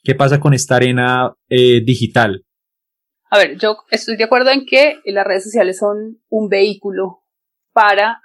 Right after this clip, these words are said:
Speaker 2: alimentar esa polarización. No creo que las redes sociales polaricen, sino que son un vehículo que se usan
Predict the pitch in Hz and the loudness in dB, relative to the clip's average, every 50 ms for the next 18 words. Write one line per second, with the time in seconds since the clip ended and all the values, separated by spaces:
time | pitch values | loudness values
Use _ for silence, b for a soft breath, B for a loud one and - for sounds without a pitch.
0 | _ _ - 190 202 208 190 175 175 170 - 190 170 165 165 190 180 - 190 190 | _ _ -2 -2 -2 -2 -4 -6 -8 -2 0 0 0 0 -2 -8 -8 -2 -2 -2
1 | 175 180 175 165 - - - - 170 180 - 220 214 214 247 247 240 226 214 175 | -2 -4 -12 -16 -18 -20 -20 -20 -10 -2 0 2 2 2 2 2 2 2 2 -2
2 | 180 - 202 202 190 160 165 - - 196 202 175 175 185 165 170 247 233 214 190 | -2 -6 -4 -4 -4 -4 -6 -10 -6 -4 -4 -4 -4 -6 -8 -8 -8 -8 -10 -10
3 | - 190 185 170 165 165 165 190 202 214 214 214 247 240 240 240 233 220 196 196 | -12 -10 -8 -6 -6 -4 0 0 0 0 0 -2 -2 -4 -4 -4 -6 -6 -4 -2
4 | 175 175 185 202 220 | -2 -2 -2 -6 -8